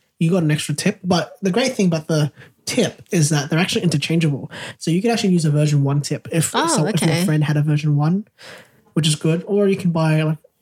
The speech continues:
Speaker 1: uh, but they're pretty expensive. Like, a five pack for tips, like, it's just a tiny piece of plastic that's, like, twenty bucks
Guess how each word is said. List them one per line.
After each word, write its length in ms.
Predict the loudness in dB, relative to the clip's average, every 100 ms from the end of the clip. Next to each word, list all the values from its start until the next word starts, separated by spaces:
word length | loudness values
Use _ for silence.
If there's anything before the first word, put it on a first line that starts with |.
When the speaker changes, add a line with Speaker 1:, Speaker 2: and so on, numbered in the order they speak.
| _ -4
Speaker 1:
uh, 120 | -4 -4 -4
but 140 | 0
they're 100 | 0
pretty 200 | 0 -2
expensive. 400 | -2 -2 -2 0
Like, 120 | -2
a 40 | -4
five 300 | -4 -2 -2
pack 240 | -4 -4
for 140 | -4 -2
tips, 320 | -2 -2 -2
like, 120 | -2 -2
it's 100 | 0
just 140 | 0
a 40 | -2
tiny 300 | 0 0 0
piece 200 | -2 -2
of 80 | 0
plastic 340 | -2 0 -2
that's, 320 | -2 -4 -6
like, 100 | -6
twenty 220 | -4 0 0
bucks 380 | 0 -4 -14